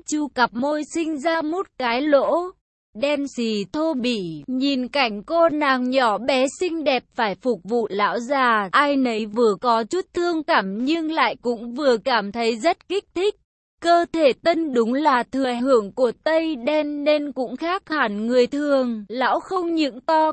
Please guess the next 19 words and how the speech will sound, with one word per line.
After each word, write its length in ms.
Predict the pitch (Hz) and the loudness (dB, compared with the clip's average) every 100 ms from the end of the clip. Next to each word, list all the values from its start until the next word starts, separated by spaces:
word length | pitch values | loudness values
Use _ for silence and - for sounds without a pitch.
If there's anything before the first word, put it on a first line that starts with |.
| - | -2
cao 300 | 330 320 320 240 | -2 0 -2 2
và 120 | 269 | 2
đen 340 | 233 320 294 | 4 2 2
đúa 360 | 269 247 240 320 | 0 2 2 0
mà 360 | 359 320 269 240 - | -4 0 2 0 0
còn 260 | 277 247 | 0 0
rất 300 | 226 403 - | -2 -4 -4
nhiều 280 | 320 294 262 | -4 2 2
lông, 440 | 262 294 285 285 262 | 4 2 2 0 -6
trông 320 | - 349 339 320 | -4 -2 -2 -2
chả 260 | 349 247 | 0 0
khác 280 | 208 359 - | 0 -2 -2
gì 340 | 262 262 233 202 | -4 -2 -2 -2
con 260 | 294 311 302 | 0 0 0
vượn. 260 | 302 262 196 | 2 0 0
Không 280 | - 349 320 | -6 -2 0
những 280 | 294 247 262 | 0 -2 -4
tay 260 | 311 311 262 | -2 -2 0
chân 380 | 330 311 294 277 | 0 2 0 -4